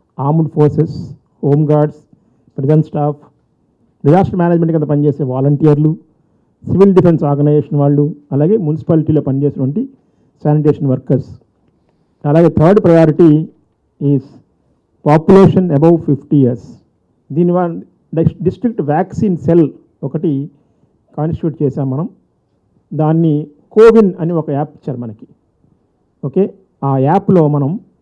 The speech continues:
ఎంటర్ చేస్తున్నాం ఇప్పుడు. అలాగే గుంటూరు జిల్లా రీజనల్ వ్యాక్సిన్ స్టోర్స్ కింద సెలెక్ట్ చేశారు.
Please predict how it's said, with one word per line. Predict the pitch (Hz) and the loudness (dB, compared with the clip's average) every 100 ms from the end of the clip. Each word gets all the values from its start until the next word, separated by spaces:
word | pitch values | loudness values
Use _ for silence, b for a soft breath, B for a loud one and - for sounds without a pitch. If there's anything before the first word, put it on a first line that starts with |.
| _ - | _ -8
ఎంటర్ | 139 143 131 | -4 -2 -2
చేస్తున్నాం | 127 - 123 117 | -4 -4 -6 -6
ఇప్పుడు. | 110 - - _ _ _ _ _ _ _ _ _ 147 | -8 -12 -18 _ _ _ _ _ _ _ _ _ 0
అలాగే | 160 180 160 | 2 2 2
గుంటూరు | 143 180 202 185 | 0 2 4 4
జిల్లా | 165 165 147 143 170 _ _ _ _ _ - 147 | 4 2 0 -4 -10 _ _ _ _ _ -14 -4
రీజనల్ | 165 214 202 208 196 185 - | 2 2 4 2 0 -4 -10
వ్యాక్సిన్ | 139 143 - 170 151 | -6 -6 -4 -4 -4
స్టోర్స్ | - 156 156 | -2 -2 -2
కింద | - 143 | -8 -8
సెలెక్ట్ | 175 - _ 151 143 123 | -10 -14 _ -12 -12 -8
చేశారు. | 131 98 - | -10 -8 -16